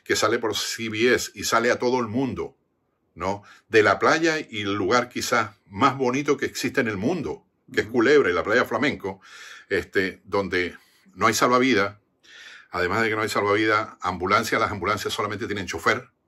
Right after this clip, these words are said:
Speaker 1: es decir, sirven como taxi porque no sirven para nada, porque no tiene más nada adentro, no hay personal técnico que, pues, las pueda auxiliar, por ejemplo, a la persona que se está ahogando,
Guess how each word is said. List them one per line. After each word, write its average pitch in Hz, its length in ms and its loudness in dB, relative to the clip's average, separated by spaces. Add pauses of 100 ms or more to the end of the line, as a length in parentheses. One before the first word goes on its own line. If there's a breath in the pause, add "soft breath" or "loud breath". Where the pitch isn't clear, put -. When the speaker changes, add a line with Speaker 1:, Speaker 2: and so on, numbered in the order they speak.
(100)
Speaker 1:
es - 160 -8
decir, 107 160 -4
sirven 98 260 -2
como 85 200 -6
taxi 107 280 -2
porque 85 240 -10
no 85 80 -8
sirven 98 240 -4
para 90 160 -2
nada, 98 180 0
porque 87 160 -4
no - 20 -8
tiene 90 180 -4
más 90 140 -2
nada 107 280 2
adentro, 101 480 -2 (340 loud breath)
no 92 140 0
hay 101 120 2
personal 95 420 0
técnico 110 460 0
que, 92 120 -6
pues, 85 240 -6
las 87 120 -2
pueda 98 240 -2
auxiliar, 98 400 -2
por 104 120 -2
ejemplo, 98 220 -4
a 90 40 0
la - 40 -4
persona 90 260 -4
que 90 60 -2
se 92 100 -6
está 92 120 -2
ahogando, 101 500 2